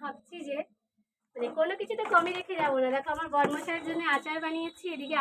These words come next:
আমের, আর এদিকে লঙ্কা কেটে রেখেছি। এই দেখো লঙ্কার আচারগুলো, আরও লঙ্কা আনিয়েছি যেগুলো আর কি হয়নি। তা ভাবলাম যাওয়ার আগে, আমার বর অনেক, আ-, অনেক দিন আগের থেকেই বলছিল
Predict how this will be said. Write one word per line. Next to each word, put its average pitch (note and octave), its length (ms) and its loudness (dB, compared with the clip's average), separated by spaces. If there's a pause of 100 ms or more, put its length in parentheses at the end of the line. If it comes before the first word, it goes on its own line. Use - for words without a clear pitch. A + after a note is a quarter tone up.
আমের, D4 260 2 (1040)
আর A#3+ 360 0
এদিকে D4 300 2
লঙ্কা F4 320 6
কেটে E4+ 200 -4
রেখেছি। C#4+ 420 -4
এই A3+ 120 -2
দেখো G#3+ 220 -6 (1000)
লঙ্কার C4 360 0
আচারগুলো, D#4+ 420 -2 (600)
আরও C4+ 320 4
লঙ্কা E4 260 4 (100)
আনিয়েছি E4+ 400 0 (120)
যেগুলো C#4+ 300 -2 (200)
আর B3 80 0 (100)
কি D4+ 80 -10 (100)
হয়নি। C#4+ 420 2 (800)
তা D#4+ 160 -4
ভাবলাম E4+ 300 6 (140)
যাওয়ার D4+ 340 12
আগে, D#4+ 220 6
আমার C#4+ 220 4
বর D#4 120 6 (100)
অনেক, C4+ 160 -4 (240)
আ-, C4 220 2
অনেক D#4 260 0
দিন F4 180 4
আগের D4+ 240 -4
থেকেই F4+ 340 -2
বলছিল D4+ 380 -4